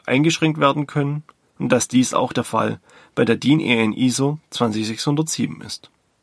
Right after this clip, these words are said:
Schaut man sich die din E N iso zwanzig sechshundertsieben an, findet man hierzu im Kapitel Anhang Z A die entsprechende Information. Denn nicht die gesamte Norm löst die Konformitätsvermutung aus, sondern nur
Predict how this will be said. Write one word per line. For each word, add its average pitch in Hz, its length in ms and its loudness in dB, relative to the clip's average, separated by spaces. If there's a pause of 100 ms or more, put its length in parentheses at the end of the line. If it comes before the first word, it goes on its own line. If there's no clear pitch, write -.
(720)
Schaut 151 160 0
man 165 140 6
sich 160 240 0
die 123 100 2
din 135 220 4
E 120 220 2
N 110 80 0
iso 147 500 2 (160)
zwanzig 120 380 2
sechshundertsieben 120 800 -2
an, 165 340 0 (540)
findet 170 340 2
man 127 140 4
hierzu 127 320 2
im 147 100 4
Kapitel - 480 -4
Anhang 135 640 0
Z - 320 -2
A 110 300 2 (240)
die 123 80 -2
entsprechende - 500 -4
Information. 113 680 -2 (760)
Denn 156 120 6
nicht 170 180 0
die 143 80 -4
gesamte 127 420 2
Norm 147 360 4 (100)
löst 151 200 -2
die 156 60 -2
Konformitätsvermutung 147 1040 0
aus, 160 320 -2 (300)
sondern 127 360 4
nur 123 380 2